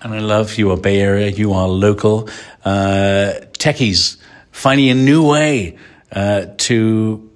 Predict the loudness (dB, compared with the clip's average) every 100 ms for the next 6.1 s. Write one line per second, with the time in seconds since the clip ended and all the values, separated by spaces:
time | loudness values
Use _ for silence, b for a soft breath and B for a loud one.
0 | _ -8 -6 -4 -4 -4 -4 -4 -4 -4
1 | -4 -6 -4 -4 -2 -2 -2 -4 -6 -6
2 | -4 -4 -4 -6 -8 -8 -6 -6 -6 -6
3 | -8 B B B -8 -2 0 -2 -2 -2
4 | 0 -2 -2 -4 -2 0 0 -2 -6 -8
5 | -4 -4 -2 -4 -4 -2 -2 0 -2 -4
6 | -8